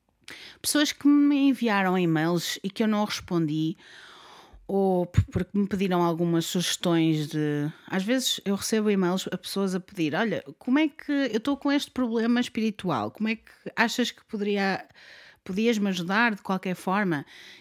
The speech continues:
Eu não tenho feito episódios de ouvintes porque não tenho histórias suficientes, por isso é que não tenho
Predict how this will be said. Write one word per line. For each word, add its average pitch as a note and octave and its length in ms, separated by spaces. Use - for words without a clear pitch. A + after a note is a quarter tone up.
Eu G#3 80
não B3+ 100
tenho C4 240
feito G#3+ 800
episódios F3+ 640
de G3 160
ouvintes E3 680
porque G#3 320
não A#3+ 160
tenho E3 440
histórias F#3 460
suficientes, D3 880
por - 180
isso C#3 200
é - 20
que - 160
não C#3 140
tenho A#2+ 360